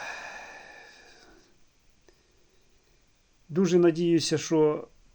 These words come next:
то неправдива інформація, але подзвонив до мене знайомий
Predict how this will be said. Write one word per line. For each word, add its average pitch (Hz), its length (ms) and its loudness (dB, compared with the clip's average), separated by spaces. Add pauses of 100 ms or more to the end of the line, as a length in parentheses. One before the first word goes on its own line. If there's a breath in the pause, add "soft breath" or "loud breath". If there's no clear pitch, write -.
(120)
то 175 120 2
неправдива 165 560 4
інформація, 175 720 4
але 151 420 2 (2000 loud breath)
подзвонив 165 420 4
до 160 100 2
мене 156 280 4
знайомий 156 640 2